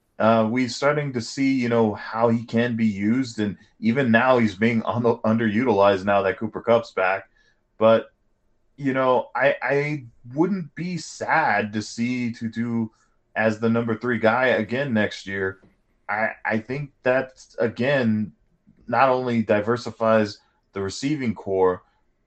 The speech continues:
but you have a solid trio there. If he comes back, he's healthy, and McVay actually uses him.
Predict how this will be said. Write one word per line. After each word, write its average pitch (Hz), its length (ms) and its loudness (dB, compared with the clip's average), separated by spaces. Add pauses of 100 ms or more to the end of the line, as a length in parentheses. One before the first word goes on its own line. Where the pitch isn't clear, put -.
but 113 180 2
you 107 140 -2
have 120 580 0 (140)
a 107 100 -4
solid 113 480 2
trio 101 480 -2
there. 60 380 -8 (360)
If 104 180 -4
he 110 100 -6
comes 101 320 -2
back, 98 420 0 (260)
he's 80 200 -14
healthy, 107 640 2 (420)
and 92 460 -4 (100)
McVay 104 360 4
actually 101 480 2
uses 87 340 -6
him. 58 180 -14